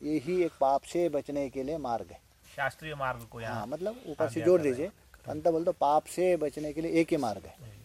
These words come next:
Speaker 2: शास्त्रीय मार्ग।
Speaker 1: अवश्य फल प्राप्ति साधनम इत्यर्थ।
Speaker 2: हम्म।
Speaker 1: और ये क्या है? अवश्य फल प्राप्ति का साधन
Speaker 2: साधन
Speaker 1: भी। यदि आप संसार का फल चाहते हैं उसके लिए भी,
Speaker 2: हम्म।
Speaker 1: और अंतःकरण शुद्धि द्वारा ब्रह्म रूप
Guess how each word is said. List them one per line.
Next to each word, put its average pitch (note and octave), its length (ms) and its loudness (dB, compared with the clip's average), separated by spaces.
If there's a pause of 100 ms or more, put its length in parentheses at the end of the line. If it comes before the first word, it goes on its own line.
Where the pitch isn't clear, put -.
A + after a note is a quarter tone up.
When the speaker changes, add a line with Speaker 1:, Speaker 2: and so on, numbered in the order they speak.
(460)
Speaker 2:
शास्त्रीय - 360 -14
मार्ग। A2 180 -6
Speaker 1:
अवश्य F3+ 520 12
फल F3 240 10
प्राप्ति D#3+ 440 6
साधनम C3+ 500 2
इत्यर्थ। G#2 420 -12 (180)
Speaker 2:
हम्म। A2 100 -16 (380)
Speaker 1:
और D3 240 2
ये D#3+ 140 4
क्या D#3+ 160 4
है? D#3+ 140 2
अवश्य D3 480 2
फल D3 200 -4
प्राप्ति - 380 -2
का E3+ 200 -4 (360)
साधन B2+ 360 4
Speaker 2:
साधन G#2 120 -6
Speaker 1:
भी। - 800 -10
यदि D#3+ 140 4
आप D#3+ 320 4 (400)
संसार D#3+ 440 4
का E3 120 4
फल F3 240 4
चाहते F3 320 8
हैं F#3 120 4
उसके E3 340 2
लिए F#3 140 6
भी, E3+ 260 2 (180)
Speaker 2:
हम्म। B2 120 -14 (240)
Speaker 1:
और C3+ 140 0
अंतःकरण E3+ 560 2
शुद्धि D#3+ 280 -4
द्वारा D3 560 4
ब्रह्म C#3+ 280 2
रूप D3+ 320 -2